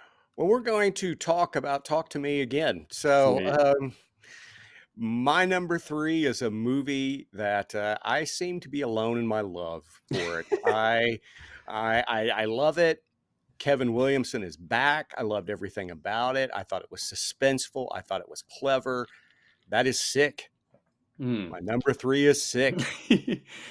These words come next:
Speaker 2: Yeah, you're alone on that one, Dad. I'm sorry.
Speaker 1: Oh.
Speaker 2: Sick is so boring.
Speaker 1: What? It is not boring at all.
Speaker 2: I just didn't think there was anything original about it. It's just Scream, but with
Speaker 1: Oh.
Speaker 2: covid masks. So I don't know.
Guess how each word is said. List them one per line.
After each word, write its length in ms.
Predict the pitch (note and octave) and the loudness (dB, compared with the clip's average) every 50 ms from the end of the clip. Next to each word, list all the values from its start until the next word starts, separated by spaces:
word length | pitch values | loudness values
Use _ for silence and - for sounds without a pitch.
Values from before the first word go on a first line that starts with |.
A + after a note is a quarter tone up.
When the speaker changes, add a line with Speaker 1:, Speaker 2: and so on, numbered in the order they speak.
| - - - | -14 -4 2
Speaker 2:
Yeah, 120 | - G2+ | 2 2
you're 160 | F#2 G2 A2+ A#2+ | 4 4 2 2
alone 260 | A2+ A2 G#2 G2+ G2 | 2 2 2 0 0
on 100 | F#2+ F#2+ | -2 -2
that 180 | F#2+ F#2+ - - | -2 -2 -2 -2
one, 140 | F#2 G2+ G2 | -4 -6 -4
Dad. 260 | F#2 F#2 F#2+ F#2+ G2 | -4 -4 -4 -2 0
I'm 120 | G#2 F3 | 4 6
sorry. 340 | G3 G#3 G3+ G3+ G3 F#3+ F#3+ F#3 | 8 10 10 10 10 10 10 10
Speaker 1:
Oh. 880 | F3 E3+ E3+ E3+ E3+ E3 D#3 D3+ D3 D3 C#3 B2+ A#2+ A#2 A2 G#2 F#2+ F2 - - - - | 10 10 10 10 10 10 8 8 8 6 6 4 4 2 0 -2 -4 -6 -10 -14 -18 -18
Speaker 2:
Sick 380 | - - - - F#3+ E3+ C#3 F3+ | -14 -4 2 4 4 4 6 2
is 120 | D3 C3 | 0 0
so 220 | - - D3 B2+ | 4 4 4 4
boring. 800 | A2+ G2 A2 A2+ A2 A#2 A#2+ A#2 A2+ A#2 A2+ A2+ A2+ A#2 A#2 A#2 - - - - - - _ - | 4 2 -2 -2 0 0 2 2 2 2 0 0 0 -2 -2 -2 -4 -10 -16 -18 -20 -20 _ -2
Speaker 1:
What? 460 | D#3+ F4 A4 A#4+ G#4+ G#4 A4+ A4 - | 4 6 6 8 8 8 6 6 4
It 80 | G4+ G4 | 4 4
is 160 | G4 F#4+ E4+ G4+ | 4 2 2 0
not 360 | G4 F#4+ F4+ F4 F4 D#4+ - | 2 4 4 4 4 2 4
boring 440 | - F4 E4+ F4 F4 E4 D#4+ D4+ D4 | 4 4 6 6 6 4 2 0 -4
at 340 | A#3+ - - D4 D4+ C#4+ B3 - - | -6 -4 0 2 2 2 2 0 -4
all. 840 | C4+ D4 D#4 D#4 D#4+ D#4 D4 C4 A3 F3 C3+ G#2 - - G1+ - - - D#3+ | -2 0 0 2 2 2 2 4 4 4 4 2 0 -2 -8 -6 -6 -2 2
Speaker 2:
I 120 | F#3 E3+ D#3+ | 4 4 4
just 180 | D3 C#3+ C3+ - | 4 2 0 0
didn't 160 | C#3+ B2+ A#2 | 0 0 2
think 120 | B2 B2 A#2+ | 0 0 0
there 80 | A2+ G#2+ | 0 0
was 120 | G#2 G#2 | 0 0
anything 460 | - A2+ A#2+ A#2+ A#2 A2 A#2 A2+ G#2+ G#2 | 0 0 2 2 0 0 -2 -2 -2 -2
original 500 | G2+ G2+ G2 G2+ G2 G#2 G#2+ G2+ F#2+ G2 | -2 -2 -2 -4 -4 -4 -4 -2 -2 -2
about 260 | F#2+ F#2+ F2 F2 F2 | -2 -2 -2 -2 -4
it. 180 | F2+ F2+ F2 - | -4 -6 -4 -2
It's 180 | - B2+ A#2+ - | -2 -4 -2 0
just 220 | - D#3+ D#3 - | -2 -2 -2 -2
Scream, 440 | - - - D3 C#3+ C#3 C3+ C3 A#2+ | -10 -8 -4 0 2 2 2 2 2
but 180 | G#2+ A2 G#2 - | 0 0 -2 -2
with 140 | G#2 G#2 - - - | -4 -6 -8 -10 -14
Speaker 1:
Oh. 40 | - | -8
Speaker 2:
covid 360 | - B2+ A#2 A#2 G2 G2+ F2 F#2 | -4 -2 -2 -2 -2 -6 -10 -8
masks. 600 | F#2 F#2 F2+ F2+ F#2+ G2 - - - - - - | -8 -6 -6 -6 -8 -8 -10 -14 -14 -14 -12 -6
So 100 | - A#2+ A2 | -4 -2 0
I 80 | A2 | 0
don't 240 | A2+ A#2+ - B2+ C3 | 0 -2 -2 -2 -2
know. 420 | C3+ A#2+ A2 G#2+ G#2 G2+ G#2 G#2 | -2 -2 -2 -2 -2 -4 -4 -6